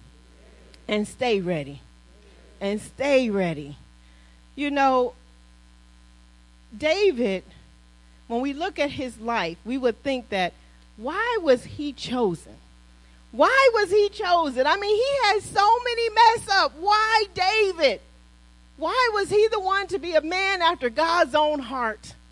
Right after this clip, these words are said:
Well, there was something in David's heart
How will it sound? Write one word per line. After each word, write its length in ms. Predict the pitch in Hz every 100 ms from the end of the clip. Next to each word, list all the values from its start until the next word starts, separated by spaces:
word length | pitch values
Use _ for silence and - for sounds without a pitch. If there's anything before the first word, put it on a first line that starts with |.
| - _ _ _ _ _ _
Well, 140 | 247 254
there 140 | 247
was 160 | 226 214
something 540 | - 359 381 370 349
in 200 | 262 220
David's 600 | 170 254 302 233 175 -
heart 500 | - 170 143 107 -